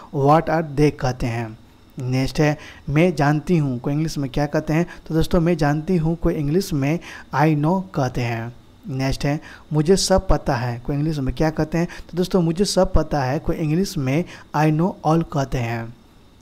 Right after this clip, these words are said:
नेक्स्ट है, "कुछ भी नहीं" को इंग्लिश में क्या कहते हैं? तो दोस्तों, "कुछ भी नहीं" को इंग्लिश में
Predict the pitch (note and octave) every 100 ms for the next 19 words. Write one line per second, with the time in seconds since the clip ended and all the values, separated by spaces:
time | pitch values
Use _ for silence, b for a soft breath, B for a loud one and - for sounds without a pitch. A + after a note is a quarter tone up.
0 | - C#3 B2+ C3 - D3 D3 B B -
1 | A#3 A#3 G#3+ G#3 C#3+ C3 B2 D#3+ F3 -
2 | D3 C3+ D#3+ D#3+ D#3+ F3 F#3 B B E3
3 | F3 G3+ F#3 F3+ F3 F3+ A3 F#3 D3+ E3+
4 | F3 E3 D#3 D3+ G3 F#3+ C#3+ F3